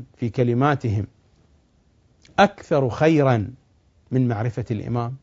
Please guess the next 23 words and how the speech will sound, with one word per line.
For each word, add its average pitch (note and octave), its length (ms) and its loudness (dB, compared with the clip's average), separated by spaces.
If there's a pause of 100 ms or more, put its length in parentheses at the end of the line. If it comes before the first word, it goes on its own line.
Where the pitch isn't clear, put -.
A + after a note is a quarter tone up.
لا D#3+ 140 4
يوجد C3 320 0
شيء. - 200 -12 (1900)
من B2+ 160 2
أراد C#3 400 6 (240)
أن B2+ 120 2
يراجع B2+ 520 4 (160)
كلمات C3+ 460 0
أهل B2 240 -2
البيت، G#2 480 -6 (1600)
من B2+ 140 0
أراد E3+ 340 4
أن D3+ 140 -2
يراجع F3 420 2 (260)
كل A#3 360 6
كلمات A#2 520 -2
أهل F#2+ 180 -8
البيت، F2 280 -12 (500)
فإنه C3 460 0
لن E3+ 240 2
يجد C3+ 480 2 (400)
في B2 100 -2
كلماتهم B2 840 -2